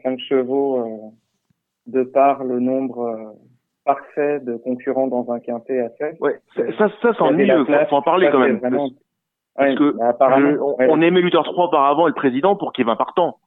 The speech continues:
Speaker 2: On aimait ces
Speaker 1: Bah oui.
Speaker 2: courses-là parce que, parce que c'était le peloton touffu qui multipliait, bien sûr, par définition, le nombre de possibilités de, d'arriver. C'est-à-dire qu'au plus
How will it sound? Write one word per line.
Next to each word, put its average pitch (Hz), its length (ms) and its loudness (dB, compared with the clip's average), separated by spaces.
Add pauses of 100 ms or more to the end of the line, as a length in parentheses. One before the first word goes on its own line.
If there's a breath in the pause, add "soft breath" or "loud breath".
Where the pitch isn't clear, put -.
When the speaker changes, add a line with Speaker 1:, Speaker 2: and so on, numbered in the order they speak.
Speaker 2:
On 120 120 0
aimait 131 180 4
ces 120 60 -10
Speaker 1:
Bah 127 140 4
oui. 120 80 4
Speaker 2:
courses-là 147 300 2
parce 123 160 -2
que, 113 80 -4 (360 loud breath)
parce - 100 -18
que 120 60 -6
c'était 113 160 -2
le 110 60 -10
peloton 117 240 -4
touffu 120 420 -8 (320 soft breath)
qui - 120 -2
multipliait, 135 580 -2
bien 123 180 0
sûr, 135 140 -4
par 117 160 0
définition, 120 500 -4 (320 loud breath)
le 107 80 -8
nombre 123 320 2
de 110 220 0 (380)
possibilités 117 800 -6 (200)
de, 92 380 -4
d'arriver. 107 580 -2
C'est-à-dire 92 140 -8
qu'au - 120 -14
plus - 200 -12